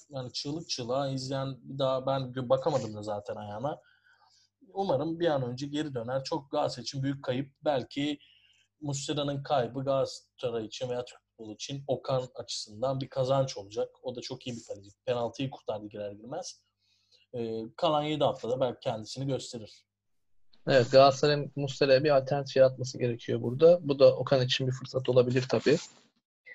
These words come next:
Speaker 2: Şimdi tekrar acil şifalar dileyelim. Bugün ameliyat oldu. Ali Koç da bu arada ziyaret etmiş Muslera'yı hastanede. O da şık bir hareket tabii. Max Kruse da aynı hastanede ameliyat olmuş. İkisini birden ziyaret etmiş.
Speaker 1: Aynen öyle.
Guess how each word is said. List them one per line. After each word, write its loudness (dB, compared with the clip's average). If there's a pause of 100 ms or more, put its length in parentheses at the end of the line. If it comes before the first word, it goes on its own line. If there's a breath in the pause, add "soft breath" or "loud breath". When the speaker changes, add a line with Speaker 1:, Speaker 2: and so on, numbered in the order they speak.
(360 loud breath)
Speaker 2:
Şimdi -2
tekrar 10
acil 10
şifalar 8
dileyelim. 2
Bugün 4
ameliyat 8
oldu. 6
Ali 6
Koç 6
da 8
bu 12
arada 10
ziyaret 6
etmiş 0 (100)
Muslera'yı 2
hastanede. 2 (120)
O -2
da 2
şık 0
bir 8
hareket 2
tabii. -2 (160)
Max 2
Kruse -2
da 4
aynı 2
hastanede -2
ameliyat -4
olmuş. -8 (180)
İkisini -4
birden 0 (120)
ziyaret -6
etmiş. -6 (240)
Speaker 1:
Aynen -12
öyle. -14